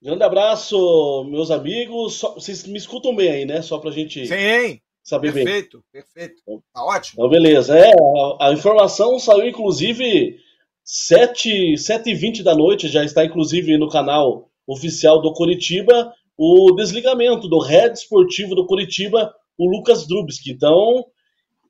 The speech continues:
Speaker 1: é, já tá começando aquela movimentação do Coritiba, principalmente, né, devido à montagem que teve o elenco pra essa temporada,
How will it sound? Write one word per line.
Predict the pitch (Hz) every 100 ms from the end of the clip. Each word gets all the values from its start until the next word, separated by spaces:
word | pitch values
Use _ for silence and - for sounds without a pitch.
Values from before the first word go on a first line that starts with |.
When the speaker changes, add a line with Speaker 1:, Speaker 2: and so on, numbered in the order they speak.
| -
Speaker 1:
é, | 180 196 196
já | 185 190
tá | 208
começando | 220 233 214 - 208 240
aquela | 247 226 220 220 226
movimentação | 220 226 220 226 226 214 165 185 202 233 233
do | 226
Coritiba, | 214 202 - 190 208 226 226 -
principalmente, | 240 233 220 180 214 185
né, | 170
devido | 160 160 190 165 - _ _ -
à | 147
montagem | 180 180 175 180 208 175
que | -
teve | 170 170 160
o |
elenco | 147 170 175 -
pra | 147
essa | 147 160 147
temporada, | 160 156 139 127 170 185 147 117